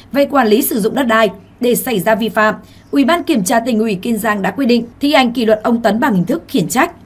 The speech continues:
Ngoài ra, Ủy ban Kiểm tra Tỉnh ủy Kiên Giang còn xem xét kết luận kiểm tra tài chính Đảng đối với Ban Thường vụ Huyện ủy Giang Thành. Qua kiểm tra cho thấy có sai sót,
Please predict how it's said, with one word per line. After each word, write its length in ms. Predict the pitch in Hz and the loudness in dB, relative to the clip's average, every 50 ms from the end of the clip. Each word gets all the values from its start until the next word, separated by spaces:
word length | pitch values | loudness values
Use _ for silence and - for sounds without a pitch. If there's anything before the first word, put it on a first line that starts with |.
| - - - - | -20 -20 -18 -4
Ngoài 180 | - 254 277 285 | 0 2 2 4
ra, 120 | 247 349 | 4 4
Ủy 200 | 359 320 285 233 | 4 4 4 4
ban 200 | 190 208 240 240 | 4 2 2 2
Kiểm 180 | 240 277 220 185 | 0 0 -2 2
tra 160 | 180 220 208 | 2 2 2
Tỉnh 160 | 214 233 214 | 2 0 2
ủy 140 | 202 208 202 | 2 2 0
Kiên 240 | 180 190 240 214 214 | 0 0 -2 -2 0
Giang 220 | 190 220 208 202 | 0 0 -2 -2
còn 200 | - 196 196 180 | -2 -2 -2 -2
xem 260 | 185 - 247 262 269 269 | -2 -2 -2 0 0 0
xét 300 | - - 339 381 370 - | 0 0 -2 -2 -2 -4
kết 120 | 349 320 | -2 0
luận 160 | 285 240 220 - - - | 2 2 0 0 -6 -8
kiểm 160 | - 254 196 175 | -4 -2 -2 -2
tra 160 | - - 208 | -2 -2 -2
tài 180 | - 208 185 180 | 0 -2 -2 -2
chính 160 | 180 170 196 | -2 -4 0
Đảng 220 | 240 240 214 156 - - - - - - | 2 2 2 2 -2 -8 -16 -20 -8 -2
đối 180 | 196 202 220 | 2 4 4
với 160 | 202 220 220 | 6 4 4
Ban 220 | 214 240 240 233 190 | 4 4 2 2 2
Thường 180 | 240 226 190 | 0 0 0
vụ 160 | 175 208 226 208 | 0 0 2 2
Huyện 160 | 214 202 180 | 2 2 2
ủy 200 | 220 226 196 165 | 0 0 -2 0
Giang 180 | - 202 202 | -2 -2 -2
Thành. 240 | 202 196 196 190 - - - - - - - - | 0 0 0 0 -2 -4 -8 -16 -20 -20 -12 -2
Qua 140 | 240 226 | -2 -2
kiểm 240 | 226 233 254 202 175 | 0 0 0 -2 0
tra 180 | 180 226 208 202 | 2 2 0 0
cho 160 | 185 233 220 | 0 -2 -2
thấy 260 | - 202 185 196 208 - | 0 2 0 0 0 0
có 180 | - 208 240 269 | -2 -2 -2 0
sai 180 | - 294 220 | 0 -2 -2
sót, 300 | - - 233 269 320 - | 0 2 2 2 2 0